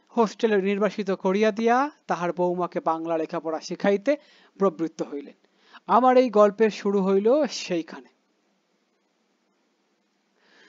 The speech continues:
শ্বশুর মহাশয় কেবল তাহার কন্যার নামকরণ করিয়া নিশ্চেষ্ট ছিলেন না, তিনি তাহাকে শিক্ষাদানেরও প্রভূত আয়োজন করিয়াছিলেন।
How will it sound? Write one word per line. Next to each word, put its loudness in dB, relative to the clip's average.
শ্বশুর -4
মহাশয় -2
কেবল -4
তাহার -2
কন্যার -2
নামকরণ -6
করিয়া 0
নিশ্চেষ্ট -8
ছিলেন -4
না, -10
তিনি 0
তাহাকে 2
শিক্ষাদানেরও -2
প্রভূত -2
আয়োজন 2
করিয়াছিলেন। -6